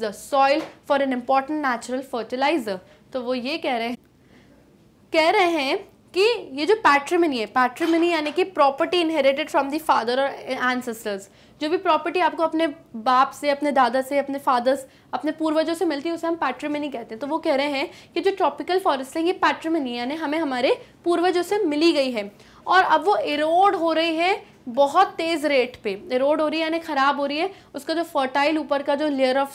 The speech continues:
soil है, वो अब जा रहा है क्योंकि पेड़ पौधे कट रहे हैं। वो forty to fifty million acres a land per year जा रहे हैं, एक साल में चालीस से पचास एकड़ लैंड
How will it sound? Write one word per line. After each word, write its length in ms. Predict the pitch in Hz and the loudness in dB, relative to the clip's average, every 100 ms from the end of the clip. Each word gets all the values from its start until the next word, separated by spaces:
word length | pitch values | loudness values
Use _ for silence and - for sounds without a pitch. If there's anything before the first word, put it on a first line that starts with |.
| - | -6
soil 280 | 269 269 294 | -4 -2 -2
है, 80 | 285 | -2
वो 120 | 269 | 2
अब 240 | 339 440 - _ - | 2 0 -14 _ -8
जा 280 | 240 285 302 | 0 4 4
रहा 160 | 311 | 4
है 160 | 254 311 | 2 0
क्योंकि 220 | 330 339 | -2 -2
पेड़ 240 | 359 370 370 | 0 0 2
पौधे 280 | 359 311 | 0 -2
कट 260 | 320 269 262 | 0 -2 0
रहे 120 | 262 | 0
हैं। 300 | 262 262 262 - - - - | 0 -2 -6 -16 -20 -20 -2
वो 180 | 370 453 453 349 | 2 2 2 4
forty 380 | 320 - 392 392 | 4 2 -2 -2
to 60 | 392 | -2
fifty 300 | 349 - 370 | -4 0 0
million 300 | 349 339 359 320 | 2 0 0 -2
acres 280 | 320 320 311 | 0 0 2
a 100 | 330 | 2
land 320 | 320 277 302 | 2 0 0
per 200 | 330 294 | -2 -2
year 220 | 285 285 | 0 -2
जा 140 | 247 233 | -4 -8
रहे 100 | 208 | -8
हैं, 120 | 214 | -8
एक 320 | 277 330 381 | -2 0 -2
साल 300 | - 302 285 | 2 2 2
में 200 | 285 302 330 - _ | 0 -4 -6 -20 _
चालीस 400 | - 311 311 330 | 2 2 2 -2
से 80 | 359 | -4
पचास 500 | 349 311 302 320 330 | -2 -2 0 0 0
एकड़ 340 | 277 277 311 | -6 -2 -2
लैंड 380 | 302 262 254 320 | 0 -2 -2 -4